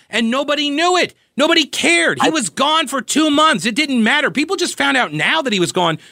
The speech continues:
Speaker 1: for two months for paternity reasons, but nobody cared
Speaker 2: I
Speaker 1: for two months.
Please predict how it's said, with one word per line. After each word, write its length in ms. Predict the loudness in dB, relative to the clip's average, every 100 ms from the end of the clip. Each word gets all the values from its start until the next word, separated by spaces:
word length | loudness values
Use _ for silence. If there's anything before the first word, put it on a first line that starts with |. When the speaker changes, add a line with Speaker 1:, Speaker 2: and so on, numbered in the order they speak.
| -2
Speaker 1:
for 120 | 0
two 160 | 2 2
months 200 | 0 -2
for 140 | -6
paternity 600 | -4 -6 -2 0 0 -2
reasons, 380 | 0 0 0 -2 -6 -2
but 140 | 0
nobody 380 | 2 2 4 2
cared 380 | 0 0 2 2
Speaker 2:
I 40 | 2
Speaker 1:
for 140 | 0
two 520 | -2 2 4 6 4
months. 840 | 6 6 6 4 0 -2 -2 -2